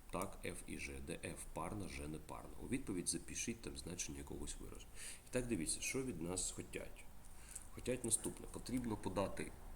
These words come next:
початкову функцію у вигляді суми двох функцій F та G. Причому F має бути парна, G має бути непарна.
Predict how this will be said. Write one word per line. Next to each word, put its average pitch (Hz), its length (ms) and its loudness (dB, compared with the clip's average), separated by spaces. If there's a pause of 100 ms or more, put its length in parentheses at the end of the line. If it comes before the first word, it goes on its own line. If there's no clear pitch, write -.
(1080)
початкову 101 540 2
функцію - 580 2 (300)
у 92 80 4
вигляді 95 440 4
суми 127 380 4
двох 85 260 0 (140)
функцій - 600 0
F 123 160 4 (120)
та 104 80 0
G. 87 180 0 (1400)
Причому 95 500 4 (120)
F 95 180 4 (260)
має 80 360 0
бути - 380 -2 (180)
парна, - 640 0 (1900)
G - 460 2
має 85 380 0
бути 82 480 -2
непарна. 82 800 0